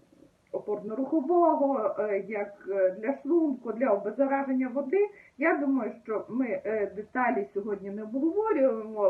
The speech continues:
ви можете це все собі додатково почитати. Е,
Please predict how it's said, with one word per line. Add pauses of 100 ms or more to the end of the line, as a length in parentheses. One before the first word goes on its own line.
ви
можете
це
все
собі
додатково
почитати. (380)
Е,